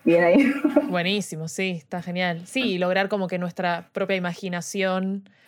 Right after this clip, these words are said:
Speaker 2: sea la que imagine esas cosas como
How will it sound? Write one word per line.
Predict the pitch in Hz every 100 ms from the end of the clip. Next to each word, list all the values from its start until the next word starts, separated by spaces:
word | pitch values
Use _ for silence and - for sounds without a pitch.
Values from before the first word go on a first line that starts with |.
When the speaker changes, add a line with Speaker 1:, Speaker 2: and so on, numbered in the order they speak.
| _ _
Speaker 2:
sea | - 185 175
la | 170 160
que | 170 160 160 165
imagine | - 185 180 202 190
esas | 180 170
cosas | 190 175 180 -
como | 175 160 160 160